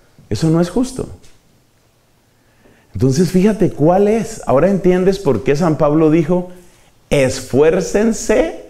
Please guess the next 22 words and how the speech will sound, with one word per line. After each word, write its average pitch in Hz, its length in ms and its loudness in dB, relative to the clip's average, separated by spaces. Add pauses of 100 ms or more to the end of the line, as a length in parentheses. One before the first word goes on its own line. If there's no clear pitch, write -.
(160)
¿Ya 131 240 0
te 175 80 2
das 175 140 0
cuenta 190 300 2
por 139 140 0
qué 117 140 2
dijo, 175 180 2
"Esfuércense"? 202 880 -2 (960)
porque 110 280 -2
cuesta - 600 -4 (1040)
trabajar 131 580 0
por 180 140 0
esa 170 180 -2
unidad. 131 560 -2 (1500)
Te 131 140 0
lo 135 60 4
voy 156 120 4
a 180 80 4
decir 143 280 -2
de 147 80 2
esta 151 200 -2
manera. 107 460 0